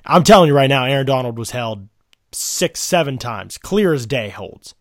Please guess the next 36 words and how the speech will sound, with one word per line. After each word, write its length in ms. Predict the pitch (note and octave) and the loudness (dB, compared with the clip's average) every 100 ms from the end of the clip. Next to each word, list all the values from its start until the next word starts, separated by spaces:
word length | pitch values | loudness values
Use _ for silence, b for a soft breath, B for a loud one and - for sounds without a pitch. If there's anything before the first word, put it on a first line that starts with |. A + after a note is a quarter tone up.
| _ | _
and 120 | B2+ B2+ | -8 -6
they 80 | |
didn't 160 | B2 A2 | -6 -10
call 220 | A2 E2+ | -12 -14
it. 140 | - _ _ _ | -16 _ _ _
I 60 | B2 | -6
mean, 100 | B2+ | -4
it, 220 | C3+ C3 | -4 -6
it's 120 | B2+ | -8
just, 280 | - B2 - - | -8 -8 -10 -10
it's 220 | C#3+ D3+ | -8 -4
absolutely 380 | C#3+ - C#3+ A#2 | -4 -4 -6 -4
ridiculous. 460 | A2+ E3+ G2+ F2+ A#2 | -2 -4 -6 -10 -12
Like, 140 | G#2+ | -12
the, 160 | A#2 A2 - b b b | -16 -18 -20 b b b
you 80 | C3+ | 0
have 180 | F#3 - | 0 0
to 60 | |
give 200 | C#3 C3 | -2 -2
the 60 | B2+ | -2
man 180 | C3 G#2 | -4 -4
the 80 | |
call. 320 | A#2 E3+ D3 G#2+ | 0 2 2 0
Like, 220 | G#2 G2 | -6 -8
they 140 | B2 | -10
can't 360 | A#2+ E3 D#3 - - | -8 -6 -6 -8 -12
illegally 640 | B2+ B2 E3 C#3 B2 A#2 | -8 -4 -4 -4 -4 -6
play 280 | - E3 D#3 | -6 -6 -6
him 320 | A2 G#2+ G#2+ | -8 -12 -10
in 100 | C3+ | -8
order 260 | C3+ C3+ C3 | -6 -6 -6
to 80 | A#2 | -6
stop 380 | - E3+ F3+ A2 | -2 -2 0 -4
him. 160 | G2 | -6
Like, 300 | G2+ A2 G#2 b b b b b - | -10 -12 -14 b b b b b -8
you're, 180 | B2+ | -8